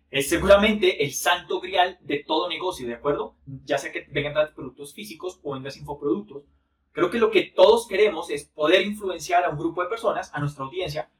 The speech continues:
para vender nuestros servicios. Y sí, hay tácticas de, de, de manipulación,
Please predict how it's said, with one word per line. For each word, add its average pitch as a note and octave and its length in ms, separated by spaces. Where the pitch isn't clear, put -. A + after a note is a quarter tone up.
para D3+ 200
vender C#3+ 320
nuestros D#3+ 260
servicios. - 500
Y D#3+ 80
sí, F#3 220
hay - 240
tácticas G#3+ 720
de, C3+ 580
de, C3 180
de D3+ 160
manipulación, C#3+ 1000